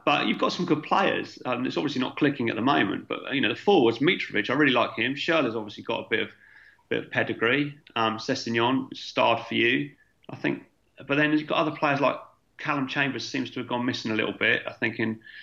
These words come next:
against Cardiff, he seemed to be out of position for one or two of the goals. So, yeah, I think if you were, if you were betting on who was gonna win the game, you bet on us. But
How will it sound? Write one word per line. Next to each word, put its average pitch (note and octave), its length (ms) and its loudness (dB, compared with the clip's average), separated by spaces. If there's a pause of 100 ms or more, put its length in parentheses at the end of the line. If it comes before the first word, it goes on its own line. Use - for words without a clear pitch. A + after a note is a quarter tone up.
(240)
against A#2 260 -2
Cardiff, B2 320 4
he B2 80 -4
seemed A#2 200 -4
to - 40 -4
be A#2 80 2
out A#2 120 2
of - 40 -8
position A#2 460 -6
for B2 80 -10
one A2+ 140 -2
or A2 60 -6
two A2+ 140 -2
of G#2+ 60 0
the G#2+ 80 -2
goals. A2 440 2
So, A#2+ 380 2 (840)
yeah, A#2 240 4
I G#2 60 -4
think A2+ 320 -6 (840)
if - 840 -8
you D#3 80 8
were, A2+ 240 6
if - 140 -8
you F3 80 4
were A#2 80 4
betting F2+ 560 -2
on G2 200 -6
who G2+ 140 -4
was F#2 120 -6
gonna F#2+ 140 -6
win F#2 140 -2
the F2+ 80 -4
game, F#2 220 0
you F2+ 80 -2
bet G2 160 2
on F2 160 0
us. - 280 -8
But F2+ 200 -2